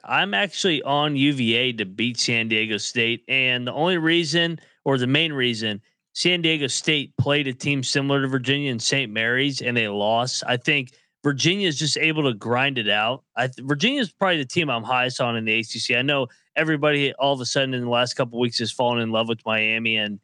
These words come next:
um, I mean, rightfully so on the offensive end. They are a juggernaut, but they are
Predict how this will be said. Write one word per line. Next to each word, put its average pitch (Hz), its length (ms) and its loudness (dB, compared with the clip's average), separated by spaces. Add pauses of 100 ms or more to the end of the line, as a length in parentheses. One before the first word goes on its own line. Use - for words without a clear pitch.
(460)
um, 107 680 2
I 156 60 0
mean, 175 140 2
rightfully 180 420 2
so 131 380 0
on 123 160 -2
the 131 140 4
offensive 131 380 -2
end. 135 200 0
They 123 100 2
are 135 180 2
a 131 60 -2
juggernaut, 123 560 0
but 113 140 -2
they 107 320 -2 (200)
are 104 260 0